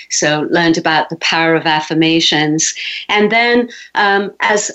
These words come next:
as luck would have it, because it's very easy,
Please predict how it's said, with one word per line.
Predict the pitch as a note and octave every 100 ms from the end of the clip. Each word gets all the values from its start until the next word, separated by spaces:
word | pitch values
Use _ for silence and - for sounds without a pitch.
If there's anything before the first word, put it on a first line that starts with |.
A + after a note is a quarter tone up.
| -
as | G#3 G#3
luck | A#3+ C#4 D4 C4
would | A3
have | - C#4 A#3+
it, | D#3+ - -
because | F#3+ - F#3+ F3+ F#3+ F#3 - - - -
it's | - F#3
very | A3+ A#3 -
easy, | B3+ C4 B3+ G#3+ F#3 D#3+ D#3 C4